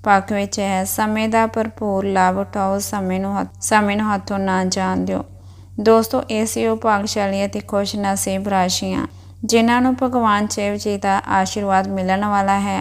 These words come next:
ਅਤੇ ਜਿਨ੍ਹਾਂ ਦੇ ਘਰ ਪਧਾਰ ਰਹੀਆਂ ਹਨ ਅਪਾਰ ਖੁਸ਼ੀਆਂ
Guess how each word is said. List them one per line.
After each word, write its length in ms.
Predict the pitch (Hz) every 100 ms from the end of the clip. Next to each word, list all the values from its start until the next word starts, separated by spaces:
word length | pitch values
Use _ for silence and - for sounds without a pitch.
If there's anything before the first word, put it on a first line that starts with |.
| 196
ਅਤੇ 180 | 196 196
ਜਿਨ੍ਹਾਂ 340 | 196 190 202
ਦੇ 220 | 208 196 196 - - -
ਘਰ 220 | 214 196
ਪਧਾਰ 420 | 190 196 202 190
ਰਹੀਆਂ 340 | 185 185 196 196
ਹਨ 80 | 190 -
ਅਪਾਰ 380 | 196 196 185 185 185
ਖੁਸ਼ੀਆਂ 540 | 196 190 190 180 180